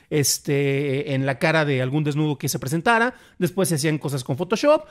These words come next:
y actualmente, bueno, es gracias a la asistencia de Dolly, que es el generador motor que está detrás de, del Microsoft Designer.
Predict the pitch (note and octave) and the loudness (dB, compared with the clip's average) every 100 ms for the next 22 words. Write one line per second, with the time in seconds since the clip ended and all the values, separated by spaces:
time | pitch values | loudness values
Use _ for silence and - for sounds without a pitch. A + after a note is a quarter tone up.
0 | - - F#3+ G3 B3 B3 A3+ A#3+ B3+ B3 | -14 -2 0 2 2 2 0 2 2 2
1 | C4+ G3 G#3 G3 G3 F#3+ F3 F3 G3 F#3+ | 0 0 0 0 0 0 0 0 0 0
2 | G3 F#3 E3+ A3+ A3+ A#3+ E3 D#3 F3 E3 | 2 2 4 2 2 -4 -4 -2 -2 -2
3 | C3+ C#3+ C#3+ D3 D#3 D#3+ D#3 D#3+ D3 D3 | -4 -4 -2 -2 0 -2 -2 -4 -2 -6
4 | - D#3 - D3+ D3 D3 C#3+ C3 C3 C3 | -4 -4 -2 -2 -2 -4 -4 -2 -2 -4
5 | C3+ D#3 D3 - G#3+ F#3 A#3 | -6 -6 -6 -2 0 0 -4